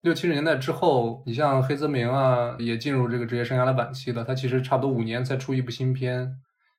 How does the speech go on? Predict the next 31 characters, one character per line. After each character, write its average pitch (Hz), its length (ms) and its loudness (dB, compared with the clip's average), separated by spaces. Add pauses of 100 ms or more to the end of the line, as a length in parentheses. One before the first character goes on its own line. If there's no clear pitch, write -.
(120)
就 165 80 -2
那 202 100 4
个 156 60 4
时 135 80 2
候， 139 100 4
日 147 100 0
本 127 200 0
年 120 120 -2
轻 139 160 -2
人 123 200 0
他 131 180 2
要 139 160 0
想 120 240 -2
从 127 340 0
影 117 160 0
像 143 160 0
中 135 140 2
去 131 100 0
汲 127 160 -2
取 113 220 -2
营 120 120 -2
养， 117 200 0
那 120 80 -6
肯 113 160 -6
定 123 140 -2
还 117 100 0
是 123 60 0
大 131 140 2
部 131 100 -4
分 120 100 -2
靠 117 400 2